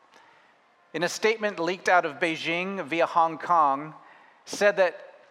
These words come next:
Christian ideology is a threat to national security, and as such, all religious symbols are banned, even Christmas decorations. This was, of course, around Christmas time. Now, were these churches supporting terrorism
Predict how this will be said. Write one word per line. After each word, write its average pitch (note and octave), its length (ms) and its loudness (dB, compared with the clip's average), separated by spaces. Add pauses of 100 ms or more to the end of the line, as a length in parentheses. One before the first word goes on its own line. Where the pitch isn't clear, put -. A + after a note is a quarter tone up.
(100)
Christian A#3 540 -2
ideology F3 880 2
is D#3 160 -4
a D3+ 60 -4
threat F3+ 340 -2
to E3+ 100 -6
national E3 400 -2
security, B2+ 600 -8 (680)
and D#3+ 180 4
as G3 260 6
such, - 500 2 (1600)
all G3 260 6
religious F#3 420 -4
symbols E3 440 -4
are D3+ 80 0
banned, C3+ 680 -2
even D#3+ 420 -6 (120)
Christmas E3 360 -8
decorations. C#3 600 -4
This C3+ 160 -10
was, C3 100 -8
of - 140 -10
course, C3+ 260 -6
around B2 200 -4
Christmas C3 360 -10
time. A#2+ 380 -12 (640)
Now, G3+ 140 4 (200)
were G3+ 100 -2
these B3+ 160 -2
churches B3+ 360 -4
supporting F#3+ 680 -2 (460)
terrorism A#3 640 0